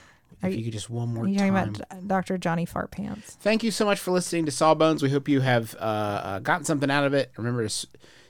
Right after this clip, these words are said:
Speaker 2: to share this episode. Um, I think this is information that a lot of people aren't, uh, talking about. We'd be better, a, a functioning government would be equipping people with this kind of information. But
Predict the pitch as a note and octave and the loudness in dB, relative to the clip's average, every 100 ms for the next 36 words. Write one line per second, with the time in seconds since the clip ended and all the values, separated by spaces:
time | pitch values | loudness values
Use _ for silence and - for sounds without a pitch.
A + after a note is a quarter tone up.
0 | - C3 B2+ - G3 G3+ F3+ F3+ - E3 | -8 -2 0 4 6 6 6 2 2 2
1 | F3+ - F3+ F3+ E3 - C#3 C#3 B2+ B2+ | 0 4 6 8 4 0 2 2 0 -4
2 | D#3 D3+ C#3+ C3 C#3 B2+ C#3 C3+ C#3+ C3+ | -4 -2 -4 -2 -2 -2 -2 -2 -2 0
3 | B2+ C3 - - C3 C#3 D#3 E3 E3 E3+ | 0 -2 -4 -4 0 2 2 0 0 0
4 | E3 E3+ E3 - _ _ - D3+ D3 E3+ | 2 0 -2 -8 _ _ -8 -6 -4 -4
5 | E3 D#3 D3+ D3 C#3+ C3+ C3+ D3 D#3+ D#3+ | -2 2 2 2 2 0 4 4 6 4
6 | D#3 - - - - _ C3 C3+ C3 B2 | 2 -4 -20 -20 -20 _ 0 0 0 -2
7 | B2 E3+ - E3+ E3+ D#3+ D3 - C3 B2+ | 0 0 0 2 4 4 2 0 -2 0
8 | B2+ B2+ B2+ A#2+ - D3 C#3+ D3 C3+ C3 | 2 2 0 -2 -6 -4 -4 -4 -2 -2
9 | C3 B2+ C3 C3 B2+ B2+ B2+ B2+ B2+ B2+ | -2 -2 -2 -2 -2 -2 -2 -2 -4 -4
10 | B2+ A#2 A2 | -4 -4 -6